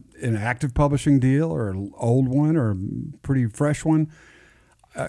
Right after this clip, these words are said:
again, I've never heard anyone not finding money, you know. They, they typically find money, and then you hear a lot of stories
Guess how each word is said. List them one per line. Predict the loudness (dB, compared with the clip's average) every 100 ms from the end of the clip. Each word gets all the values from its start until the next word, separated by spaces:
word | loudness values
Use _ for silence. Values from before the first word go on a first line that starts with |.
| -4
again, | 2 4 4
I've | 4 4
never | 6 4 4 2
heard | 2 2 2 0
anyone | 0 2 4 4 4
not | 2 -2 -6
finding | -4 -2 -2 -2 -4 -6 -4
money, | -2 -2 -4 -10 _ _ _ _ _ _ _ _ _ _
you | -2 0
know. | 0 -2 -6 _ _ _ _ -4
They, | 0 0
they | 2 0
typically | 2 2 2 0 2 0
find | 2 2 4 4
money, | 4 4 4
and | 4
then | 4 6
you | 6
hear | 4 4
a |
lot | 0 0
of | -2 -4 -10 -16 -20 -20 -16
stories | -10 0 2 4 4 4 0 -4